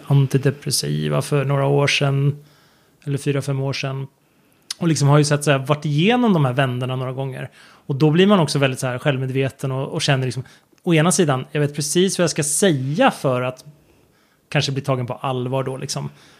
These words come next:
Men man blir också väldigt själv-, eller jag blir väldigt självkritisk i den stunden och känner så här, men lite så här, ja, men senaste veckan har väl ändå varit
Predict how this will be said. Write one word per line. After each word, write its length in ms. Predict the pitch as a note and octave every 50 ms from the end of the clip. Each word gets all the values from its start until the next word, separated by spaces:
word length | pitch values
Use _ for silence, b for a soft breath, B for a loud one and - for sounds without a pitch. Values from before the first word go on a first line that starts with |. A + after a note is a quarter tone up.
| b
Men 120 | - D3+ D3
man 140 | D3+ D3 C#3+
blir 100 | D3 D3
också 180 | C#3+ - D#3+
väldigt 180 | D#3 C3+ - -
själv-, 300 | - D#3 C#3 C3 B2+ C#3
eller 160 | D#3 D3 C#3+ C3
jag 200 | E3+ E3+ E3 D3+
blir 100 | C#3 C3
väldigt 180 | C3+ B2 A#2+
självkritisk 800 | - - C#3+ B2+ B2 A#2+ - - D3 E3+ F3 E3 - D3 C#3+ - E4 C#4
i 120 | F3 D#3+
den 160 | C3+ B2+ B2
stunden 420 | - - - G3+ G3 F3 D3 C3+ C3
och 60 | B2
känner 200 | - C3+ B2 B2+
så 100 | - B2+
här, 120 | A2+ A#2 B B B B B B B B B B B
men 1200 | - C#3 C#3 C#3 C3+ C3+ C3 C3 B2+ C3 C3 C3 C3+ C#3+ C#3 - - A#2 - B2 A#2+ A#2+ - G#3+ G#3+
lite 220 | D#3 E3 D3+ C#3+ C#3
så 100 | - C#3
här, 160 | A#2 B2+ -
ja, 100 | D#3 C3+
men 120 | C3 B2 A#2+
senaste 420 | - C#3+ A2+ A2+ B2+ - - A3+
veckan 360 | G#3 - - - - C#3 B2
har 100 | G#2 B2+
väl 140 | C3 B2+ B2
ändå 220 | B2+ A#2+ G#2 A2+
varit 520 | A#2 B2 D#3 D#3+ D#3 - A3 A3 - -